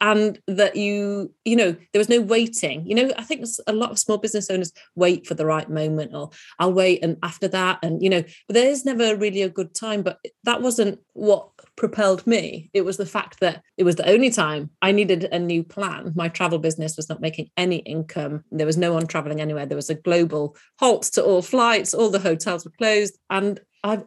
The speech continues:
always loved sales and selling. And I've been in sales and selling longer than I've been in travel. And when my husband and I went traveling for two years on the flight back, I said, "I love travel,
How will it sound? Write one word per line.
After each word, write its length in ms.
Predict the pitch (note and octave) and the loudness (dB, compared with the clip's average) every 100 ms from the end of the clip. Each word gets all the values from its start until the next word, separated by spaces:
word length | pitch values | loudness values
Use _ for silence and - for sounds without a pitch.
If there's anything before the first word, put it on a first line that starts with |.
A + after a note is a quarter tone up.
| - | 2
always 640 | A3+ A3+ G#3+ G3+ G3 F#3+ - | 4 4 4 4 2 -2 -4
loved 600 | F3+ F3 E3+ D3+ D#3 - _ _ _ - | 0 2 0 -2 -12 -20 _ _ _ -12
sales 440 | - D#3 D3+ D3+ | -8 -6 -6 -8
and 160 | - D#3 | -10 -10
selling. 520 | - C#3+ D3+ D3+ D#3 | -8 -8 -8 -12 -10
And 100 | - | -6
I've 160 | D#3 D#3 | -6 -2
been 340 | F3+ E3+ D#3+ - | 0 0 -2 -6
in 180 | D#3 D#3 | -6 -6
sales 340 | D#3 D3+ D3 | -4 -6 -6
and 80 | D3+ | -8
selling 320 | D#3+ D3+ D3 | -6 -6 -4
longer 280 | D3+ D3 - | -4 -4 -6
than 140 | D3+ | -6
I've 120 | D3 | -8
been 140 | - D3 | -8 -8
in 100 | D3 | -10
travel. 420 | - D#3+ D3 - | -8 -8 -8 -10
And 240 | D3+ D3 - _ _ _ _ - | -8 -10 -12 _ _ _ _ -4
when 180 | F3 | -2
my 140 | E3+ D#3+ | 0 0
husband 340 | G3 A3+ F3+ | 0 0 0
and 100 | F#3 | 0
I 160 | E3 D#3+ | 0 0
went 380 | E3 E3+ D#3+ - | 0 0 -2 -6
traveling 360 | - C4+ A3+ G3+ | 2 2 2 -2
for 140 | - | -4
two 560 | - - C4 A#3+ A3+ A3+ _ | -6 -2 0 0 -2 -6 _
years 480 | G#3+ A3+ F3+ D#3 D#3+ | 2 4 4 2 -2
on 80 | F3 | -4
the 80 | F3 | -4
flight 340 | - E3+ D#3 | -4 -4 -4
back, 300 | F#3 F3 - | -4 -4 -6
I 60 | E3 | -6
said, 240 | D#3+ D3+ - | -4 -4 -2
"I 100 | F3 | 0
love 280 | A3+ B3+ | 2 0
travel, 460 | A#3 G#3+ F#3+ F#3+ F3 | 0 0 2 0 -2